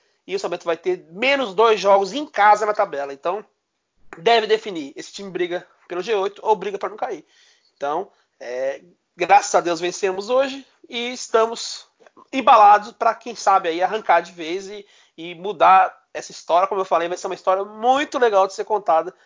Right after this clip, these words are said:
De repente, essa reviravolta aí no comando do clube, na comissão técnica, e uma reviravolta do time no campeonato também, né?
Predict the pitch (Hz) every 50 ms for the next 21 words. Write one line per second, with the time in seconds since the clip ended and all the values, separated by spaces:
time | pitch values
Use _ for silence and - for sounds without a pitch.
0 | _ _ _ _ 147 151 165 - - 165 156 - 160 - - 170 160 143 160 160
1 | 165 151 135 143 156 160 160 160 165 160 156 160 - - 156 143 143 151 147 147
2 | 143 151 - _ - 170 185 214 226 202 175 214 202 190 _ _ _ _ _ _
3 | 147 147 147 - - 147 156 - - 185 185 - - 180 185 190 190 - 196 190
4 | - - 190 185 - _ _ _ _ _ _ - 151 156 156 151 156 165 160 160
5 | 175 165 165 170 170 156 151 156 165 - 175 165 214 254 - - - 220 220 214
6 | 202 196 208 196 - - 190 170 160 165 - _ 208 175 135 139 143 151 147 143